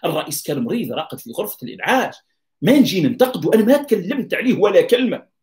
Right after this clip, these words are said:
وحتى كي ظهر ما انتقدتوش. قلت: "الطريقة التي ظهر بها، هاي القراءات اللي موجودة"، وهذه دارت حتى في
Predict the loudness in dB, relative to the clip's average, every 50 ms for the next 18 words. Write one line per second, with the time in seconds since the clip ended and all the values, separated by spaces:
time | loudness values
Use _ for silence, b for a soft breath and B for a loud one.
0 | _ b b b b b -10 -8 -6 -6 -6 -6 -6 -6 -4 -6 -6 -2 0 0
1 | 0 0 -2 -8 _ _ _ _ -10 -8 -8 -8 -10 -12 -12 -8 -4 -4 -4 -2
2 | -4 -6 -10 -16 _ _ _ _ b b b 0 0 0 0 -2 -4 -4 -4 -2
3 | 2 4 4 4 4 2 0 0 0 2 2 0 0 -2 -4 -2 -2 -2 0 0
4 | -2 -2 0 2 2 2 2 2 -2 B B B B B -4 -2 0 0 0 0
5 | 0 2 2 2 2 2 2 2 0 0 0 -2 -8 -6 -6 -4 -4 -6 -6 -8
6 | -14 -18 -20 -20 -20 _ _ _ _ _ _ _ _ _ _ -18 -10 -6 -4 -4
7 | -2 -2 -2 0 2 2 2 2 -2 -6 -10 -12 -10 -12 -12 -12 -14 -16